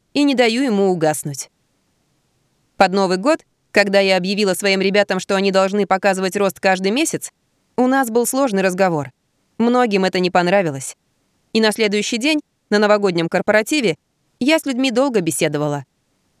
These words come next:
Один сотрудник, торговый представитель, сказал мне: «Я точно не смогу. Мне, наверное, надо увольняться». Я стала объяснять, что, насколько я его знаю, он вполне справится. Говорили мы часа три,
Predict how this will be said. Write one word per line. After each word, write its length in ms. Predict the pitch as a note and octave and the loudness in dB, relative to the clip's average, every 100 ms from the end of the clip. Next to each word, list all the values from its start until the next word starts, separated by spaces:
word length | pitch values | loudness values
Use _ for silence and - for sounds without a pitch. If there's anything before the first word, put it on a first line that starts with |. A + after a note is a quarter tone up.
| _ _ | _ _
Один 280 | - G3 G#3 | 0 2 0
сотрудник, 540 | G3+ F#3+ A#3+ B3 F#3 - _ _ | 0 -2 -2 0 -2 -4 _ _
торговый 360 | A3 G#3+ F3 | 0 2 0
представитель, 600 | D#3+ F3 - A#3+ D#4 E3 - _ _ | -2 -4 0 0 0 -4 -6 _ _
сказал 440 | - C#4+ B3 E3+ | 0 0 2 0
мне: 260 | D3+ C#3+ C3+ _ _ _ _ _ _ _ | 0 -6 -10 _ _ _ _ _ _ _
«Я 220 | A#3 A#3+ | 2 2
точно 300 | D4+ C#4+ F#3+ | 2 -2 -2
не 100 | F3 | -2
смогу. 420 | - E3 D#3+ D3 - _ _ _ A3+ | 0 -2 -2 -6 -10 _ _ _ 0
Мне, 240 | A#3 A#3 | 2 2
наверное, 420 | A3 A3 G#3+ G#3 | 2 2 2 2
надо 240 | G3+ G#3 G#3 | 2 2 2
увольняться». 680 | G3+ A3 B3+ B3+ - C3+ - _ _ _ _ _ _ _ _ _ _ _ | 2 2 0 -4 -6 -12 -14 _ _ _ _ _ _ _ _ _ _ _
Я 220 | G3 G3 | 0 2
стала 300 | F3+ F#3+ F3+ | 2 0 2
объяснять, 560 | F3 F#3 G3+ C#4 D#4+ - _ _ _ | 0 -2 -2 0 0 -2 _ _ _
что, 200 | - D4 | -2 0
насколько 420 | D4 - D4+ C#4 | 0 -2 -2 0
я 160 | C#4 | 2
его 180 | C4+ B3+ | 2 0
знаю, 420 | B3+ D#4 C4 D3 - _ _ | 0 0 0 -2 -6 _ _
он 180 | C#4 C#4 | -2 -2
вполне 380 | - C4+ C#4+ F4 | 0 0 2 -2
справится. 580 | - E3 D3 C#3 - C3+ _ _ _ _ _ | -2 -2 -2 -4 -10 -12 _ _ _ _ _
Говорили 480 | A3 A3 G#3 A3 A#3 | 0 4 4 2 0
мы 160 | F3+ F3 | 0 -2
часа 300 | G#3+ B3 A#3+ | -2 0 0
три, 320 | D4+ G#3 | 0 -2